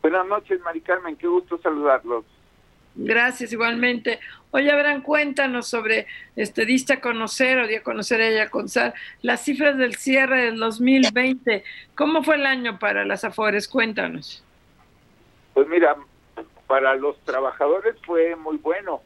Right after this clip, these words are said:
Speaker 1: Este, obviamente, bueno, pues para las afores fue, digamos, dentro de lo normal, pero el desempeño del sistema fue muy bueno. Eh, mira, como, eh, eh, eh, las, los activos,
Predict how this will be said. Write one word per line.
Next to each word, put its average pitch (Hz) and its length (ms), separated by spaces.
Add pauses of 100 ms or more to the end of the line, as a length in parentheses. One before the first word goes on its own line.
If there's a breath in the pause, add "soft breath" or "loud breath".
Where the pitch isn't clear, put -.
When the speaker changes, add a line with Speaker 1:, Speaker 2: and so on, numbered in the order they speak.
(680)
Speaker 1:
Este, 104 480
obviamente, 131 640
bueno, 123 340
pues 110 240
para 95 220
las 95 220
afores 110 560
fue, 110 680
digamos, 107 400
dentro 107 300
de 104 80
lo 104 140
normal, 117 520 (120)
pero 117 160
el 107 80
desempeño 123 640
del 131 100
sistema 123 460
fue 127 180
muy 123 180
bueno. 101 320 (480 loud breath)
Eh, 107 300 (160)
mira, 131 260
como, 117 920 (580)
eh, 104 260 (520)
eh, - 220
eh, 117 220 (160)
las, 120 500 (180)
los 123 220
activos, 143 640